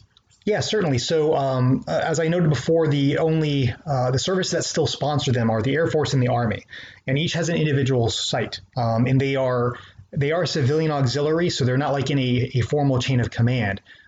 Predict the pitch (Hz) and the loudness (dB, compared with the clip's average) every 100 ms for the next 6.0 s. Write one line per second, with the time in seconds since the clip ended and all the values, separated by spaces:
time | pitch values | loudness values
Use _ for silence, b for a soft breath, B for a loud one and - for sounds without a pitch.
0 | - 120 117 123 135 127 127 123 127 131 | -6 -2 0 0 0 0 -2 -2 -2 0
1 | 120 113 110 104 - _ 123 110 95 180 | 0 0 0 -2 -8 _ 0 0 2 0
2 | 180 147 131 131 123 123 120 117 - - | 0 0 0 2 0 0 0 -2 -6 -2
3 | 123 - 147 139 - 120 101 139 123 - | -2 0 0 0 0 0 0 -2 -2 -2
4 | 123 113 101 - 123 143 131 123 B B | -2 -2 -2 -2 -2 0 2 0 B B
5 | B 165 220 254 147 117 160 131 117 | B -4 0 0 2 2 2 2 0